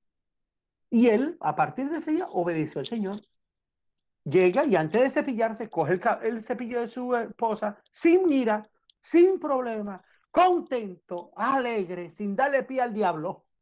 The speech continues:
<laughs> ¿Eh? Le quita el cabello y lo bota y pone eso allí sin, con un corazón sano. Y dice: "¿Y usted sabe lo mejor del cuento?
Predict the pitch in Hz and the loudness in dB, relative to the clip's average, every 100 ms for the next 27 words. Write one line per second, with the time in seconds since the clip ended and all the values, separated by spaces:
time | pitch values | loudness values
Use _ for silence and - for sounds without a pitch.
0 | - - - - - _ _ - _ - | -12 -10 -10 -12 -14 _ _ -20 _ -2
1 | 226 302 - _ _ - _ 269 196 180 | 0 0 -4 _ _ -20 _ -8 -4 -4
2 | 240 233 220 226 320 381 427 - 202 190 | -6 -10 -8 -4 -2 -2 -4 -6 -8 -6
3 | - 202 247 269 311 - 254 196 214 233 | -6 -2 -2 -2 -4 -6 -12 -10 -6 -6
4 | 233 220 233 233 370 466 - _ _ _ | -6 -10 -10 -2 0 0 -8 _ _ _
5 | _ _ _ _ _ _ _ _ _ _ | _ _ _ _ _ _ _ _ _ _
6 | _ _ _ _ _ _ _ _ 220 - | _ _ _ _ _ _ _ _ _ -14
7 | 233 220 214 _ - 220 226 214 214 - | -10 -10 -12 _ -12 -10 -10 -10 -10 -10
8 | 196 - 180 156 _ _ _ _ _ _ | -12 -14 -18 -20 _ _ _ _ _ _
9 | _ _ _ _ _ _ _ _ _ _ | _ _ _ _ _ _ _ _ _ _
10 | _ 220 208 220 226 226 214 - 262 269 | _ -4 -2 -2 -2 0 -2 -2 -6 -4
11 | 285 302 262 226 165 262 311 311 - 494 | -2 0 -2 -2 -2 0 0 0 0 -2
12 | - 440 | -2 -12